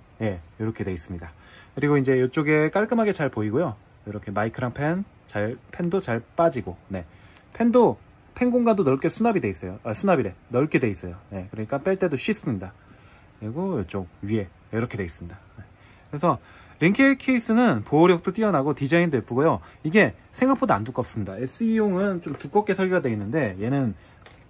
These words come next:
워낙에 핸드폰이 크다 보니까 좀 얇게 설계가 돼 있던 것 같아요. 네, 그래서 이렇게 좀 버튼도 되게 잘 눌리고요. 네. <laughs> 그래서 요거 제가 쿠팡에서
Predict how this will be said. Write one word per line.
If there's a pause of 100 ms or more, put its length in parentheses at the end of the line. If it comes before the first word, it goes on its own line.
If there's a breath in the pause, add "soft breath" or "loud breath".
(100)
워낙에
핸드폰이
크다
보니까
좀
얇게
설계가
돼
있던
것
같아요.
네, (360 soft breath)
그래서
이렇게
좀
버튼도
되게
잘
눌리고요. (720 soft breath)
네. (760)
<laughs>
그래서
요거
제가
쿠팡에서